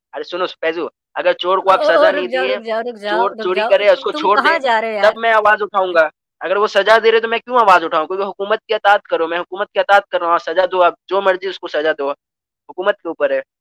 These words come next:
Speaker 2: अल-,
Speaker 1: मुझे
Speaker 2: अल्लाह
Speaker 1: कोई
Speaker 2: ने कौन
Speaker 1: मसला
Speaker 2: सी
Speaker 1: नहीं है,
Speaker 2: सजा
Speaker 1: आप हाथ
Speaker 2: बताई है?
Speaker 1: काटे या ना काटे।
Speaker 2: अल्लाह ने कौन सी सजा
Speaker 1: अल-,
Speaker 2: बताई है?
Speaker 1: अल-, अल्लाह ताला ने जो बताई, उसके बाद अल्लाह ताला ने बोली ना, हुकूमत की अतात करो, बात खत्म हो गई।
Speaker 2: नहीं, नहीं, नहीं, अल्लाह ने सजा क्या बताई है,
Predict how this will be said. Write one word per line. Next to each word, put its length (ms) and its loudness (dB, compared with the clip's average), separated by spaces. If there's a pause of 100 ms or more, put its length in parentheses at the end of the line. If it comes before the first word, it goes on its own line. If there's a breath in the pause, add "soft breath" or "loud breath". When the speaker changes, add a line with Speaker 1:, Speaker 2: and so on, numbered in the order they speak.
(180)
Speaker 2:
अल-, 80 -4
Speaker 1:
मुझे 80 0 (400)
Speaker 2:
अल्लाह 240 0
Speaker 1:
कोई 100 -2
Speaker 2:
ने 40 -8
कौन 80 0
Speaker 1:
मसला 160 0
Speaker 2:
सी 40 0
Speaker 1:
नहीं 100 -2
है, 80 2
Speaker 2:
सजा 80 -2
Speaker 1:
आप 60 -2
हाथ 80 4
Speaker 2:
बताई 180 0
है? 60 6
Speaker 1:
काटे 200 -2
या 60 2
ना 140 2
काटे। 300 -2 (920)
Speaker 2:
अल्लाह 320 0
ने 100 -6
कौन 200 -6
सी 120 -12
सजा 220 -4
Speaker 1:
अल-, 60 -4
Speaker 2:
बताई 320 -8
है? 120 -20 (220)
Speaker 1:
अल-, 160 -12 (120)
अल्लाह 240 -4
ताला 320 0
ने 100 -6
जो 120 -2
बताई, 340 0
उसके 200 -6
बाद 200 4
अल्लाह 180 2
ताला 200 2
ने 80 -2
बोली 200 -2
ना, 100 2
हुकूमत 380 -2
की 80 -2
अतात 340 2
करो, 240 -4 (460)
बात 180 0
खत्म 220 -6
हो 120 -6
गई। 180 -10
Speaker 2:
नहीं, 240 -8
नहीं, 140 -6
नहीं, 140 -10 (160)
अल्लाह 360 -10
ने 80 -8
सजा 300 -6
क्या 160 -4
बताई 360 -10
है, 100 -20